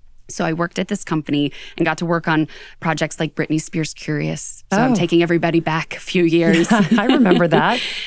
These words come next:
Speaker 1: And I was in a rotational program. And so every couple months, you know, you could be sent somewhere else to do a different type of a job. And I was their American pilot. So I was in New York. I was doing kind of the marketing side. And then I went to the U K and I was working on strategy for emea, kind of between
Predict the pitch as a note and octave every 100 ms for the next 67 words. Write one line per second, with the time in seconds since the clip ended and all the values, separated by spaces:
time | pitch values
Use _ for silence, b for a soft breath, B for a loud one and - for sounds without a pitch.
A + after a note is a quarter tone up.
0 | B G3+ G3+ F#3+ G3 B3 B3+ F#3+ F#3 A#3
1 | A3 - D3+ - C3+ - - D2+ - E3+
2 | D#3+ F3 D#3+ D#3+ B B B - G#3 A#3
3 | B3 A3+ G3+ F#3+ E3+ E3+ F#3+ F3 E3+ D#3
4 | D#3 F3 D#3 E3 - E3+ - G3 G3+ F#3+
5 | D#3 D#3 - E3 D#3+ D3+ D#3+ D3+ D#3 C#3
6 | A#2+ - A2 F#2+ - G3 - E3+ E3 E3
7 | D#3+ D3+ D3+ C#3+ - G#2+ - A#2 F2+ D#2
8 | - B B B - G3 D#3+ D3 C#3+ D#3+
9 | D3 D#3 C#3+ D3+ F3+ F#3+ D#3 - D#3 C#3+
10 | D3+ C#3+ B2 D#3 F#3 F#3 E3+ D#3+ - D3
11 | C#3+ D3 D#3+ E3 E3 D3 A#2 - C#3 C#3
12 | - G3 F#3 F3+ F3 C#3+ D3 - C#3 C3+
13 | A2+ - - D3+ D3+ D#3 D#3 D3+ - C3
14 | G#2+ G#3+ G3+ F#3 E3+ E3 E3 D3+ D3 -
15 | F3 D#3